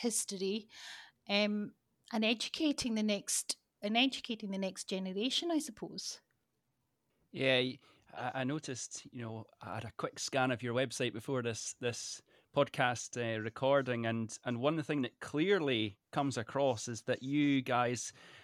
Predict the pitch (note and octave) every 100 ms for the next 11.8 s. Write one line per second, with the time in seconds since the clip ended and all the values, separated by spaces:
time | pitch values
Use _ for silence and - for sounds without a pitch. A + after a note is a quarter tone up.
0 | _ _ _ B2 A#2 - D3 D#3 C3 -
1 | D3+ C#3 B2 A#2 A#2+ - D3 C#3+ C3+ C3
2 | B2+ A#2 - _ B2+ A#2+ - B2 C#3 F3
3 | - F3+ D#3 F3 D#3+ D#3 - F#2+ F2 -
4 | A2+ G#2+ A2+ G#2 C3 B2 A2+ A#2 G#2+ B2
5 | C#3+ C#3 - D3 C3+ A#2 - - - C3+
6 | C3 C#3+ F#3+ G#3+ G#2+ - - - C#3 B2+
7 | C3+ C3 C3 C3 A#2+ A2 A2 C3+ D#3 C3+
8 | G2+ - - - - _ _ D#3 C3+ -
9 | - - - - D#3+ G3+ G#3+ E3+ - D#3
10 | - C#3 - D3+ E3+ - D3 - C3 B2
11 | A#2+ A2+ - D3 D3 C#3 A2+ G#2